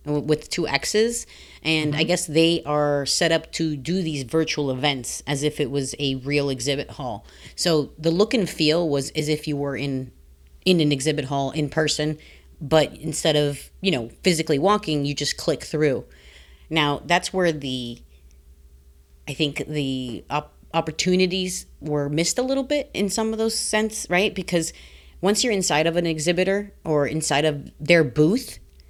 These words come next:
Speaker 1: you see the booth as if it was a C G, and that's what we were allowed to load. So I could put up, um, a video and have it play as soon as somebody walked into my booth.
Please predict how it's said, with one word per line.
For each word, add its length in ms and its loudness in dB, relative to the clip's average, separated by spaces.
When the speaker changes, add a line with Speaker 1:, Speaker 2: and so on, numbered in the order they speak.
Speaker 1:
you 180 2
see 240 4
the 100 6
booth 480 4
as 200 2
if 240 2
it 100 0
was 140 -2
a 60 -2
C 280 -2
G, 400 -4
and 140 0
that's 220 0
what 240 -2
we 160 -2
were 160 2
allowed 320 0
to 400 -4
load. 340 2
So 420 2
I 80 2
could 180 -4
put 140 0
up, 280 -2
um, 460 -2
a 80 -4
video 480 2
and 240 0
have 140 2
it 140 -6
play 400 4
as 120 -2
soon 120 0
as 100 0
somebody 300 0
walked 320 0
into 220 0
my 120 0
booth. 460 0